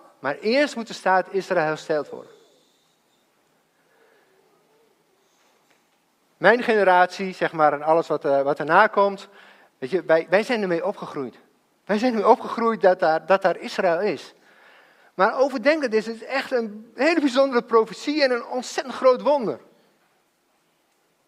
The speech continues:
Is Jeruzalem met de grond gelijk gemaakt, de Joden verspreid over de hele we-, over de hele wereld. En de Jezus zegt, "Maar er komt een tijd, dan komen ze terug. En de tijd van de heiden is dan voorbij."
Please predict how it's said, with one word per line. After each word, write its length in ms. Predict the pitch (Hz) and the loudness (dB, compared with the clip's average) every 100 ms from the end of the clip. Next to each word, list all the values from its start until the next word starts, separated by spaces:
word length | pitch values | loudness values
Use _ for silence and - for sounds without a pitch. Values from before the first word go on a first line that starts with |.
| _ _ _ _ _ _ _ | _ _ _ _ _ _ _
Is 280 | 269 285 - _ | -4 -4 -8 _
Jeruzalem 600 | 196 233 320 285 277 294 302 - _ _ _ _ _ _ _ _ _ _ _ _ _ _ _ _ _ _ _ | -2 0 0 4 4 2 -2 -16 _ _ _ _ _ _ _ _ _ _ _ _ _ _ _ _ _ _ _
met 100 | 208 | -6
de 60 | 208 | 0
grond 260 | 277 285 | 2 2
gelijk 300 | 277 254 247 | 2 4 2
gemaakt, 380 | - 233 233 233 | 0 0 0 0
de 80 | 214 | 0
Joden 300 | 233 311 294 | 2 2 0
verspreid 440 | 233 - 262 277 | -4 2 4 4
over 160 | 247 196 | 0 0
de 60 | |
hele 180 | 214 214 | 0 2
we-, 260 | 202 220 220 | 2 0 0
over 240 | 214 196 220 | -2 -2 0
de 60 | |
hele 160 | 220 185 | 0 0
wereld. 320 | 226 285 285 | 0 0 0
En 100 | 226 | -2
de 60 | 214 | 2
Jezus 340 | 233 320 269 | 2 2 0
zegt, 240 | 294 285 - - - - _ | -2 -4 -8 -20 -20 -20 _
"Maar 120 | 180 | -4
er 60 | 185 | 4
komt 240 | 320 359 | 4 4
een 80 | 359 | 2
tijd, 420 | 320 311 370 - - _ _ _ | 4 4 2 -8 -20 _ _ _
dan 120 | 185 | 2
komen 260 | 233 240 202 | 4 4 0
ze 100 | 190 | -6
terug. 380 | 185 147 - - - | -2 -2 -6 -20 -8
En 140 | 165 | -4
de 120 | 165 | -4
tijd 340 | 156 233 240 247 | 2 4 4 -2
van 120 | 180 | -4
de 60 | 151 | 2
heiden 340 | 202 247 233 | 4 4 0
is 120 | 202 | -2
dan 160 | 185 170 | -2 -2
voorbij." 420 | 160 196 156 110 | 0 0 0 -2